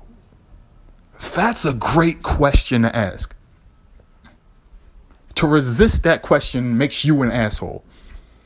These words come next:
These are the type of things that we need to think about, and we need to always be challenged. So when I say things like,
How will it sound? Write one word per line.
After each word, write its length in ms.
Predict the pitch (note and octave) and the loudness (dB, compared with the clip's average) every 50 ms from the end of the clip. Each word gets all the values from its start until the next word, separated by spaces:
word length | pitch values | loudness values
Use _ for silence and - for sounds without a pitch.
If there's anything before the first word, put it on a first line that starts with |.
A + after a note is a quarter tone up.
| _ _ _ _ _ _ _ _ _ _ _ _ _ - - - - - - - - - - - - - - | _ _ _ _ _ _ _ _ _ _ _ _ _ -16 -16 -14 -14 -14 -18 -20 -20 -20 -20 -20 -20 -14 -4
These 220 | - C#3 F#3 G3 G#3+ | 0 0 0 2 0
are 40 | G#3 | -2
the 80 | F#3+ | -2
type 240 | - - F3+ F3 F3 | 2 2 2 2 0
of 100 | D3+ - | -6 -12
things 460 | - - - - D3 D3 C#3+ C3 B2+ | -12 -8 -2 -2 0 0 -2 -4 -2
that 160 | B2 B2+ A#2 | -2 -2 -2
we 200 | A2+ A#2+ C3+ C3+ | 0 0 0 2
need 240 | C3 C3 C3+ C#3 C#3 - | 2 2 0 0 -2 -4
to 140 | - - | -6 -6
think 320 | A2 - - - C#3 C3+ - | -6 -4 -2 -2 -2 -2 -2
about, 400 | G2+ F#2+ F#2 F2+ F2+ F2 - - - - - - - - - - _ _ _ | -4 -6 -6 -6 -8 -8 -10 -16 -20 -20 -20 -20 -20 -20 -20 -20 _ _ _
and 300 | - A#2 A2+ A2+ A2+ G#2+ | -2 0 0 2 0 0
we 180 | G#2 B2 B2+ B2 | 0 0 0 2
need 340 | A#2+ A#2+ C3+ D3+ E3+ E3 - | 2 2 2 2 0 -2 0
to 160 | - D3+ C3 | 0 -2 0
always 340 | - C3 C3+ C3+ C3+ B2+ A#2+ | 2 2 2 2 2 0 -2
be 120 | A#2+ B2 A#2+ | -4 -4 -4
challenged. 500 | - - D3+ C3+ A#2+ G#2 F#2 F#2 F#2 - | -2 -2 -2 -2 -2 -2 -4 -6 -8 -6
So 100 | - G2+ | -4 -2
when 180 | G2+ A2+ A#2+ | 0 2 2
I 160 | D3 F3+ A3+ | 2 0 0
say 300 | A3 A3 - - F3+ F3+ | -2 -2 2 2 2 2
things 420 | E3 - - C3+ B2+ A#2 A2 G#2 G#2+ | 2 2 0 0 2 2 0 -2 0
like, 260 | A2 A2 G#2+ G#2+ - | 0 0 0 0 -4